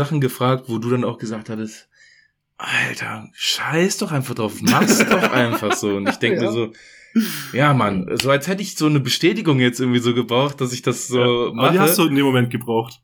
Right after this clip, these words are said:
Speaker 1: Ja, und das ist halt dann so voll, weil's dann richtig unnötig so. Was, weil's aber halt auch mit reinspielt, dass ich's, ähm,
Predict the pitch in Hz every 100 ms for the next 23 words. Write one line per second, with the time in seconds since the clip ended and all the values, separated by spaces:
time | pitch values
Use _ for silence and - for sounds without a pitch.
0 | _ 113 123 190 156 117 117 117 147 156
1 | 139 131 123 120 113 - 151 165 160 131
2 | 135 - - 120 123 123 107 - - -
3 | - - - - 117 110 95 98 - 95
4 | 92 92 _ _ _ _ _ _ _ _
5 | _ _ _ 98 120 113 110 117 123 117
6 | 113 110 117 113 107 113 101 104 117 -
7 | 110 104 98 104 - - 98 98 95 92